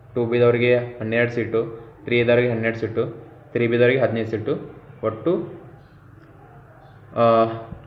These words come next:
total ಆಗಿರೋ seat ಎಷ್ಟು ಇದೆ ಅಂದ್ರೆ ಚಾಮುಂಡೇಶ್ವರಿ ವಿದ್ಯುತ್ ಸರಬರಾಜು ನಿಗಮ್ ನಿಯಮಿತ್ ಕಿರಿಯ power man, ಕಿರಿಯ ಮಾರ್ಗದಳು ವೇಕೆನ್ಸಿಗಳು ಮೂರ್ನೂರು ಇವೆ, ಆಯ್ತಾ? ಅದು ಬಂದ್ಬಿಟ್ಟು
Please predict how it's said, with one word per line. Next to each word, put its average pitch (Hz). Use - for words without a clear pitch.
total 131
ಆಗಿರೋ 151
seat 151
ಎಷ್ಟು 139
ಇದೆ 135
ಅಂದ್ರೆ 135
ಚಾಮುಂಡೇಶ್ವರಿ 135
ವಿದ್ಯುತ್ 127
ಸರಬರಾಜು 127
ನಿಗಮ್ 127
ನಿಯಮಿತ್ 131
ಕಿರಿಯ 151
power 151
man, 147
ಕಿರಿಯ 147
ಮಾರ್ಗದಳು 139
ವೇಕೆನ್ಸಿಗಳು 139
ಮೂರ್ನೂರು 123
ಇವೆ, -
ಆಯ್ತಾ? 117
ಅದು 117
ಬಂದ್ಬಿಟ್ಟು 127